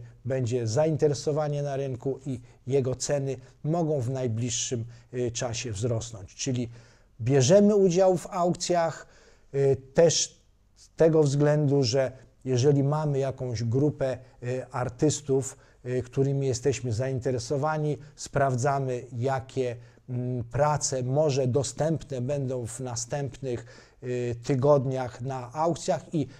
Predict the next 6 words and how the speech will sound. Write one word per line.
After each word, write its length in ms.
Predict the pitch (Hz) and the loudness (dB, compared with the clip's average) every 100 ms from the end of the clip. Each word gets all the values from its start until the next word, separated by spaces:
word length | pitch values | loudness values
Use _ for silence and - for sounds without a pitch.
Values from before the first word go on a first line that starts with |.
| - | -4
jeżeli 400 | 135 127 156 160 - | 0 4 4 4 0
akurat 560 | 147 147 143 131 120 | -4 0 0 0 -4
w 180 | - 120 | -6 0
dobrej 480 | 117 170 139 139 127 | 4 4 4 0 0
cenie 480 | - 147 135 120 113 - - _ - | 0 0 0 -4 -6 -14 -20 _ -8
się, 380 | - 139 131 | -4 -4 -4